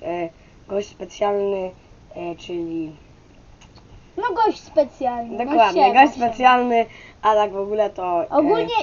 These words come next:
Speaker 2: YouTube'a
Speaker 1: wpadajcie do niego na TikToka, na
Speaker 2: YouTube'a.
Speaker 1: Igifre dwa, e, Podłoga Hycyry dwa, wpadajcie.
Speaker 2: Wpadajcie,
Speaker 1: E, fajnie.
Speaker 2: wpadajcie.
Speaker 1: Do mnie też proszę wpadać na TikToka. Dobra,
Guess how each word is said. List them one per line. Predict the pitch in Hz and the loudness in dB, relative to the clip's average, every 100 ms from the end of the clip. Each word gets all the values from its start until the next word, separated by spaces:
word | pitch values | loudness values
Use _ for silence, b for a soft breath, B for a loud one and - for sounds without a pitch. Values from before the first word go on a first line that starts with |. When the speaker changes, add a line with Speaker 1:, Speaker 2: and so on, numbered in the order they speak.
| - | -2
Speaker 2:
YouTube'a | 392 - | -4 0
Speaker 1:
wpadajcie | - 220 240 - 220 | 2 8 6 6 -2
do | 214 | -2
niego | 214 202 196 | -2 -2 -6
na | 180 | -10
TikToka, | 175 - 208 - | -14 -4 -4 -4
na | 185 170 170 | -6 -4 -4
Speaker 2:
YouTube'a. | |
Speaker 1:
Igifre | 165 180 151 180 | -6 -8 -8 -8
dwa, | 175 180 180 175 b b b - | -8 -6 -6 -6 b b b -10
e, | 175 175 - | -10 -10 -12
Podłoga | - 180 180 180 180 170 | -14 -8 -8 -6 -8 -10
Hycyry | 170 - 165 160 | -12 -16 -14 -12
dwa, | 170 214 | -10 -12
wpadajcie. | 196 - 165 175 202 - 208 190 b b | -12 -14 -10 -8 -8 -10 -12 -12 b b
Speaker 2:
Wpadajcie, | - 269 277 277 | -12 -8 -8 -10
Speaker 1:
E, | |
fajnie. | - 233 285 269 | -10 -4 -4 -4
Speaker 2:
wpadajcie. | - 226 - 226 | -10 -14 -12 -6
Speaker 1:
Do | 202 | -6
mnie | 190 170 | -6 -6
też | 214 | -6
proszę | - 208 - 180 | -6 -10 -10 -12
wpadać | - 190 190 | -10 -10 -8
na | 190 | -10
TikToka. | 180 - 170 170 180 | -12 -10 -8 -8 -8
Dobra, | 185 185 | -6 -6